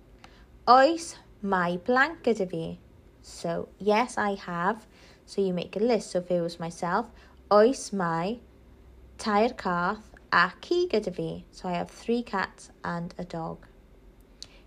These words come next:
If you don't have any pets, nac oes, does dim anifail anwes gyda fi. Beth wyt ti'n hoffi? So what do you like?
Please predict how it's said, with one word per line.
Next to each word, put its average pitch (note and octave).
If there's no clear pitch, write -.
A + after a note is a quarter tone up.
If C4+
you D4
don't A3+
have G3+
any G3
pets, C4
nac C#4
oes, G3+
does C4
dim F#3+
anifail F3+
anwes D#3+
gyda E3
fi. D#3
Beth G4
wyt F3+
ti'n F#3
hoffi? A#3
So F3
what G3+
do -
you F#3
like? E3+